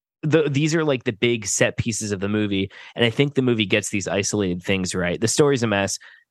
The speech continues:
The acting is kind of egregious here and there, or maybe it's just the way the characters are written. But I think be-, it, it's, it's almost rare for a movie this bad to have so many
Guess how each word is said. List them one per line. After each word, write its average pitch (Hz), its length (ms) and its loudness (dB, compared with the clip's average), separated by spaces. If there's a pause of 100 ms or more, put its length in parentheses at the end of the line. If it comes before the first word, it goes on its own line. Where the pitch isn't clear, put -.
(120)
The 110 60 6
acting 110 300 2
is 98 100 -2
kind 101 200 -2
of 92 220 -2 (400)
egregious 98 480 -2
here 98 140 0
and 92 100 0
there, 92 280 2
or 117 60 2
maybe 117 200 2
it's - 100 -4
just - 160 -10
the 101 80 2
way 95 160 2
the 90 80 -2
characters 95 560 -2
are 92 60 -2
written. 92 220 -2
But 110 160 0
I 110 80 2
think 147 260 -2
be-, 151 180 -4
it, 120 80 0 (100)
it's, 131 220 -4
it's - 120 -2
almost 196 220 0
rare 120 320 2
for 120 140 -2
a - 20 0
movie 107 240 0
this 101 200 -2
bad 98 420 -2 (420)
to 113 60 -4
have 117 180 0
so 123 240 2
many 110 400 0